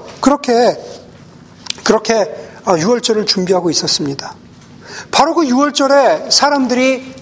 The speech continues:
성전 뜰에서 예수를 찾습니다. 서로 서서 하나님의, 하나님이 허락하신 유월절을 준비하면서 서로 서서 이렇게 말합니다. 예, "우리가, 우리가 예수를 만날 수 있을까?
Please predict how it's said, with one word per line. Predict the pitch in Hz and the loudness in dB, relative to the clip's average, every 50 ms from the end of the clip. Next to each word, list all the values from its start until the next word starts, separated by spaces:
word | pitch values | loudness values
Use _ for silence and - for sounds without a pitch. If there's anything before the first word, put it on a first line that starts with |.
| - - | -18 -6
성전 | - - - - - 320 320 320 302 - 320 302 285 277 - - | -2 -2 0 2 2 4 4 4 4 4 2 2 0 0 0 0
뜰에서 | 330 320 311 285 240 - 262 240 185 139 - - - - - - - - - - | 2 2 2 2 2 2 2 2 2 0 -4 -10 -14 -16 -18 -20 -20 -20 -10 -4
예수를 | - 190 226 240 - 294 285 269 | -2 0 0 0 0 0 0 0
찾습니다. | - - 269 - - 240 202 170 147 143 139 - - - - - - - - - - - | 0 -2 -2 -2 0 0 0 0 -2 -4 -6 -8 -12 -18 -20 -20 -20 -20 -20 -20 -18 -8
서로 | - - - 277 285 269 | -6 -2 0 2 0 2
서서 | - 277 285 - 285 247 180 - - - - - - - - - - - - - - - - - - - - - - - - | 0 0 0 2 2 0 0 -2 -6 -14 -16 -18 -18 -20 -20 -20 -20 -20 -20 -20 -20 -20 -20 -20 -20 -20 -20 -20 -20 -14 -2
하나님의, | - 277 294 302 294 285 277 285 277 254 220 - - - - - - - - | 0 0 2 2 2 2 2 2 2 0 0 -2 -6 -12 -16 -18 -20 -8 -2
하나님이 | - 277 294 302 285 277 277 277 262 240 220 208 - - - - - - | 0 0 2 2 2 2 2 2 2 0 -2 -6 -10 -16 -16 -12 -4 0
허락하신 | - 285 277 - 285 233 285 269 196 | 0 0 2 0 0 0 0 0 2
유월절을 | 196 240 269 269 - 285 277 269 - | 2 2 2 2 2 0 0 0 0
준비하면서 | - 233 226 233 254 254 247 240 233 220 208 - 254 247 180 - - - - - | -2 -2 0 2 2 2 2 2 2 0 2 2 2 2 0 -2 -6 -12 -12 -8
서로 | - - - 302 285 285 | -8 -2 0 2 2 2
서서 | 269 - - 302 - 302 302 254 185 - - - - - - - | 0 0 -2 0 2 4 2 2 2 -2 -6 -12 -14 -16 -8 -2
이렇게 | 214 247 269 - 294 | -2 -2 0 2 2
말합니다. | 262 220 226 233 220 208 190 175 156 143 - - - - - - - - - - - - - | 2 2 2 0 0 0 0 -2 -2 -4 -8 -16 -20 -20 -20 -20 -20 -20 -20 -20 -14 -6 -4
예, | 220 196 147 - - - - - - - - - | -2 -2 -2 -6 -12 -18 -20 -20 -20 -20 -8 -4
"우리가, | - 233 269 277 302 285 240 | -2 0 2 4 4 2 2
우리가 | 226 233 247 269 302 262 | 2 0 0 2 2 2
예수를 | 202 226 233 226 247 254 254 254 | 2 0 0 0 0 0 0 2
만날 | 220 165 175 208 233 226 196 | 2 2 2 2 0 0 0
수 | - 226 | 0 0
있을까? | 190 165 - - 233 - - 202 156 | 0 0 0 -2 -2 0 0 0 0